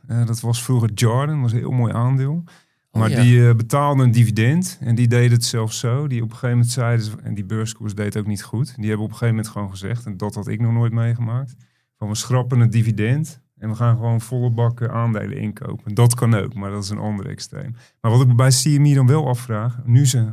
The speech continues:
Speaker 1: dus blijkbaar, eh, buybacks gaan doen, eh, denk je dan dat dat impact heeft op, eh, sowieso überhaupt het speciaal dividend? En ik kan me voorstellen dat er dan ook minder overblijft voor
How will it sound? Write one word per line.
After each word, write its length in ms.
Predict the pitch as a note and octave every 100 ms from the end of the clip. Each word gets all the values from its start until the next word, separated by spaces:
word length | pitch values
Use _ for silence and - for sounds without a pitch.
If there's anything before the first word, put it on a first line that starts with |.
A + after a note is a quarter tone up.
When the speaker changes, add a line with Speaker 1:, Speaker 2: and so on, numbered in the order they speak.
| A2+ A2
Speaker 1:
dus 140 | A2
blijkbaar, 600 | A2+ A#2+ A#2 A2+ A2 A2+
eh, 160 | A2+ A#2 G2
buybacks 440 | A2+ C#3 A#2+ A#2+
gaan 160 | - G2+
doen, 340 | G2+ A2+ C3 - _ _ _ _ _
eh, 260 | - G#2 A2 G#2
denk 200 | A#2 A#2
je 60 |
dan 140 | B2 A#2
dat 120 | A2
dat 140 | A#2 A2+
impact 440 | A#2+ B2 A#2+ A#2
heeft 340 | A2+ A2+ A#2+
op, 340 | - A#2 A#2 -
eh, 600 | A2+ A2+ A2 G#2+ G#2+ G#2+
sowieso 540 | G2+ A2 G#2 A2+ A2 - _ _ A#2+
überhaupt 360 | A2 G#2+ C3
het 100 | C3+
speciaal 520 | - D#3 C#3 D3 C#3
dividend? 460 | C3+ C3 A#2+ C#3+ D3+
En 400 | - A2+ A2 A2+
ik 120 | A#2 A#2
kan 120 | G#2+
me 60 |
voorstellen 480 | G2 G2 G2 - G#2
dat 140 | G#2+ -
er 60 |
dan 160 | A2 A2
ook 120 | A2
minder 380 | A2+ A#2+ A#2+ A2+ - - -
overblijft 680 | C3 A#2 A2 A#2 A2+ A#2
voor 480 | - - A2+ A2 A2+